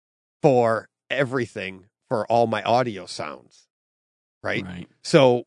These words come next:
Speaker 1: remember all those issues that we, we've been talking about, like when you flip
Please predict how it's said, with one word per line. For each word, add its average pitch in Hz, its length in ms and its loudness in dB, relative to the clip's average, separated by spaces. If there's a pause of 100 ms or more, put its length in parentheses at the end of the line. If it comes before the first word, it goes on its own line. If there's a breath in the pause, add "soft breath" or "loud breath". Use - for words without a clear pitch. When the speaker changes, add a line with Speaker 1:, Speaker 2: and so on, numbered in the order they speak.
(400)
Speaker 1:
remember 147 440 2
all 147 240 8
those 156 260 4
issues 139 440 -2
that 135 140 0
we, 131 140 0
we've 120 240 -4
been 110 160 -4
talking 127 400 -4
about, 135 320 4
like 104 240 -2
when 110 140 -6
you 101 80 -12
flip - 260 -4